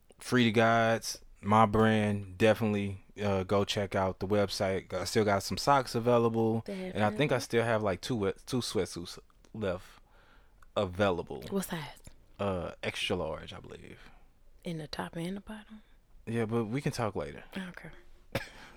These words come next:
Speaker 1: Um, so if you wear extra large, I have an extra large in the black and cream, and I have an extra large in the cream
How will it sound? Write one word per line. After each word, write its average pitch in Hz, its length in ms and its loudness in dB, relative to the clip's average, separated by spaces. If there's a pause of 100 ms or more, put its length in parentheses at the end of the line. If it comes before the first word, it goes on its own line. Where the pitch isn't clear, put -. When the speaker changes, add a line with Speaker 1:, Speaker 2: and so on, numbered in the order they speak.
(180)
Speaker 1:
Um, 98 540 4
so 117 220 6
if 107 120 4
you 123 120 4
wear 139 220 8 (100)
extra 135 240 0
large, 120 580 2 (200)
I 110 80 0
have 110 200 6
an - 80 -2
extra 107 280 -2
large 104 360 4
in 104 320 2
the 92 180 -2
black 123 460 2
and 127 160 2
cream, 123 560 2
and 101 120 -2
I 101 60 -2
have 98 120 -2
an 196 140 0
extra 95 300 -4
large 190 280 0
in 101 280 -2
the 92 100 -4
cream 110 720 2